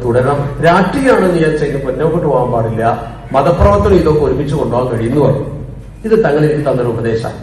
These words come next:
ആ ഉപദേശം തന്നു എന്ന് മാത്രമല്ല, അലുവയൊക്കെ ചായ കൊണ്ടു. ചായ കൊണ്ടപ്പോ ഞാൻ കൈ നീട്ടി, കാരണം എനിക്കാണ് ചായ ആദ്യം കിട്ടുക. കാരണം അതിനോട് വരുമ്പോ അലുവ കയ്യിൽ വരുമ്പോ എനിക്ക് അവിടുന്ന് വാങ്ങി, തങ്ങൾ പുറത്താ. പക്ഷെ തങ്ങൾ അതിന്റെ മേലെ കൈ നീട്ടിയാ തങ്ങൾ വാങ്ങി. എനിക്ക് ഒരു ചായ തന്നെ പറഞ്ഞിട്ടുള്ളൂ, അത് തങ്ങൾ വാങ്ങി.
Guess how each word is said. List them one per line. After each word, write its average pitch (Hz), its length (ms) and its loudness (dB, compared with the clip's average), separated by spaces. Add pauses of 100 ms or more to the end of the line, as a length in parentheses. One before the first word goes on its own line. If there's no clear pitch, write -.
(280)
ആ 196 80 4
ഉപദേശം 220 460 6
തന്നു 185 320 4
എന്ന് 196 140 4
മാത്രമല്ല, 147 400 -2
അലുവയൊക്കെ 143 520 -2
ചായ 120 220 0
കൊണ്ടു. 113 160 -2 (580)
ചായ 190 180 4
കൊണ്ടപ്പോ 175 260 2
ഞാൻ 170 180 2
കൈ 160 180 2
നീട്ടി, 160 280 0
കാരണം 147 140 0
എനിക്കാണ് 180 360 0
ചായ 156 200 0
ആദ്യം 151 320 0
കിട്ടുക. 143 160 -2
കാരണം 143 140 -2
അതിനോട് 151 240 -2
വരുമ്പോ 151 280 2
അലുവ 147 180 0
കയ്യിൽ 156 260 0
വരുമ്പോ 151 220 2
എനിക്ക് 147 160 -2
അവിടുന്ന് 147 260 0
വാങ്ങി, 139 160 0
തങ്ങൾ 143 200 -2
പുറത്താ. - 560 -2 (160)
പക്ഷെ 170 160 0
തങ്ങൾ 156 300 2
അതിന്റെ 175 280 4
മേലെ 175 260 4
കൈ 151 200 2
നീട്ടിയാ 143 240 0
തങ്ങൾ 123 540 -4
വാങ്ങി. - 360 -6 (720)
എനിക്ക് 117 300 -2
ഒരു 160 120 4
ചായ 180 260 4
തന്നെ 190 160 4
പറഞ്ഞിട്ടുള്ളൂ, 170 400 2
അത് 151 80 2
തങ്ങൾ 156 300 0
വാങ്ങി. 180 500 0